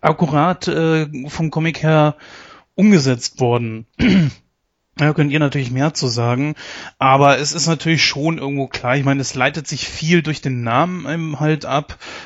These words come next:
äh, Harley Quinn, beziehungsweise ihr Realname halt, ihr vorheriger, äh,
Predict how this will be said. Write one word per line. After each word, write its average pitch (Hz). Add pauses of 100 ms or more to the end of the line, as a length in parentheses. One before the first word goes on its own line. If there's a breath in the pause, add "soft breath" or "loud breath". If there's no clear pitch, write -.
(100)
äh, 139
Harley 143
Quinn, 170 (260 loud breath)
beziehungsweise 143
ihr 135
Realname 151
halt, 147
ihr 131
vorheriger, 147 (480 loud breath)
äh, 135